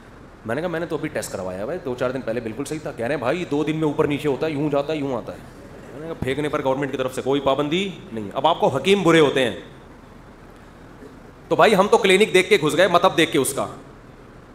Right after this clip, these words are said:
दवाखाना, और इससे ज़्यादा मैं बेचारा क्या करता, मेरा पेट ही सही नहीं हो रहा। अब हो गया अल्हम्दुलिल्लाह, पराठे नहीं छोड़ेंगे तो यही होगा ना।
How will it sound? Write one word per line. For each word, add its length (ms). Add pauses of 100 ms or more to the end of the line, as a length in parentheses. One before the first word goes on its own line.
(160)
दवाखाना, 460
और 220
इससे 160
ज़्यादा 240
मैं 180
बेचारा 260
क्या 260
करता, 280
मेरा 220
पेट 140
ही 60
सही 160
नहीं 100
हो 60
रहा। 100
अब 80
हो 120
गया 120
अल्हम्दुलिल्लाह, 420
पराठे 300
नहीं 100
छोड़ेंगे 260
तो 80
यही 140
होगा 180
ना। 80